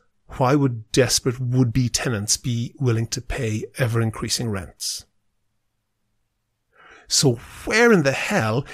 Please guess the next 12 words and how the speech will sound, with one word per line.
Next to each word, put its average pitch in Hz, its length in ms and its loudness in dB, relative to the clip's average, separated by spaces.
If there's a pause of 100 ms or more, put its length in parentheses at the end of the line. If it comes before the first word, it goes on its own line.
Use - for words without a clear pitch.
(180)
is 165 240 4
the 196 80 2
C 143 300 2
S 151 240 2
O 113 160 0
getting 120 340 -4
thirty-five 120 680 -2
thousand 110 460 -4
properties 113 540 -4
to 151 60 0
rent 202 280 2
from? 101 340 -4